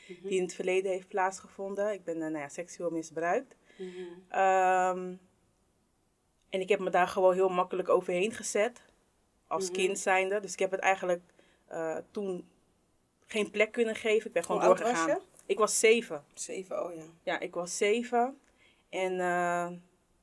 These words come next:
Speaker 2: ja, als zevenjarige, je weet niet wat je ermee moet doen.
Speaker 1: Mhm.
Speaker 2: Ja, je kan er eigenlijk niks mee.
Speaker 1: Ja.
Speaker 2: En, eh, je gaat gewoon door. Je
Speaker 1: Mhm.
Speaker 2: gaat door. En dat deed ik, ging gewoon door.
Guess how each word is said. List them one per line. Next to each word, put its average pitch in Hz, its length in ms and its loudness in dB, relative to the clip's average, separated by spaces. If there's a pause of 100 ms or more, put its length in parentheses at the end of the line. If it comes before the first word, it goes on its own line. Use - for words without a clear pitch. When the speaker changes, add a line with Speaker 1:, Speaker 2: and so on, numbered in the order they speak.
(360)
Speaker 2:
ja, 226 240 8
als - 140 4
zevenjarige, 202 760 4 (220)
je 196 140 -8
weet 196 120 4
niet 196 100 -2
wat 190 120 -2
je 175 60 -12
ermee 180 260 2
moet 170 180 -2
doen. 262 340 2 (100)
Speaker 1:
Mhm. 185 340 -4 (480)
Speaker 2:
Ja, 185 100 -6
je 156 100 0
kan 180 200 2
er 190 60 -2
eigenlijk 190 360 -4
niks 185 240 -8
mee. 196 440 -6
Speaker 1:
Ja. 185 360 -6 (200)
Speaker 2:
En, 180 200 -4
eh, 175 60 0
je 190 80 -2
gaat 220 200 0
gewoon 165 340 2
door. 196 300 0 (320)
Je 202 80 -12
Speaker 1:
Mhm. 185 140 -8
Speaker 2:
gaat 160 160 -4
door. 170 280 -4 (220)
En - 60 -14
dat - 120 -8
deed 170 180 -2
ik, - 60 -18
ging 170 180 -12
gewoon 156 240 -6
door. 156 280 -4